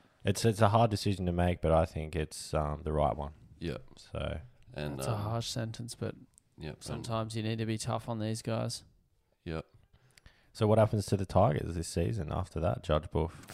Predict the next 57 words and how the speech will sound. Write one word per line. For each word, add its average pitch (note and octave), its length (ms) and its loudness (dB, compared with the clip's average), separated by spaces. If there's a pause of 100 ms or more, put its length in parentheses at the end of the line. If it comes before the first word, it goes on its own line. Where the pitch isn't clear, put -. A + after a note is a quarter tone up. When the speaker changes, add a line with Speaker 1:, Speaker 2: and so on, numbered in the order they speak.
Speaker 3:
Fuck - 120 2
Speaker 1:
mean, D#2+ 100 -2
Speaker 3:
'em. - 240 -8
Speaker 1:
they're F2 220 6
out. G2 320 2
They're E2+ 220 2
out - 100 4
Speaker 3:
Fuck A#2 140 6
Speaker 1:
for E2 40 -4
the F2+ 60 -4
Speaker 3:
'em. G2+ 220 -8
Speaker 1:
season. F2 220 0
Speaker 3:
Fuck A#2 180 0
the A2 100 -4
lot G#2 160 0
of G#2 100 -2
'em. G2+ 160 -6 (880)
Speaker 2:
Yeah. C#2+ 240 -4 (160)
Um, F2 240 -6 (140)
Speaker 1:
Yeah. D2+ 80 -6
Speaker 3:
Every A#2 260 -2
last G#2+ 400 -2
one G#2+ 140 -4
of A2 120 -4
'em. G#2 160 -10 (140)
Speaker 2:
I - 60 -6
haven't E2+ 160 -4
agreed E2+ 200 -2
with E2+ 140 -6
Jordo E2 400 -2 (400)
quite E2 320 -4
as E2 180 -8
much E2 360 -8
on F2 120 -6
this F2 120 -4
show. F2+ 180 -4
He's F#2 140 -2
in E2+ 60 -4
a F2+ 40 -4
bit E2+ 100 -2
of E2 80 -4
a F2+ 200 -4
mood F2+ 380 -4
today, F#2+ 280 -2
but F#2 140 -6
I E2+ 120 0
agree F2 240 -4
with E2 120 -4
Jordo. E2+ 320 -4
Fuck - 240 -10
the - 80 -20
Tigers. F#2 480 -8 (360)
Chuck - 220 -8
'em F2 60 -6
in E2+ 80 -4
the D#2+ 80 -6
bin. F#2+ 280 -4